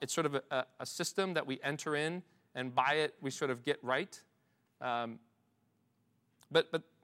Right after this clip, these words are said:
but, but I, I'd, I'd actually like to give you a different image. And so, for some of you, this may be familiar,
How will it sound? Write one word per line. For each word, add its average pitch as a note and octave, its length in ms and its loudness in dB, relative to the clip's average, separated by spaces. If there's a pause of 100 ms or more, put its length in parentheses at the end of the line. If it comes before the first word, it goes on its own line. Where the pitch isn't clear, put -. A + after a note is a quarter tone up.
(260)
but, E3 180 -12
but D#3+ 100 0
I, E3 160 4
I'd, D#3 180 2
I'd D#3+ 100 6
actually F#3+ 260 4
like F#3+ 120 2
to - 60 -12
give D#3+ 140 0
you D#3 80 2
a - 20 2
different C#3+ 320 -6
image. C3+ 280 -2
And C3 100 -4
so, F#3 220 -2
for - 100 -10
some G3 160 0
of F#3+ 60 2
you, E3+ 80 2
this D3+ 140 -2
may C#3+ 120 0
be C#3+ 80 -2
familiar, C#3 560 2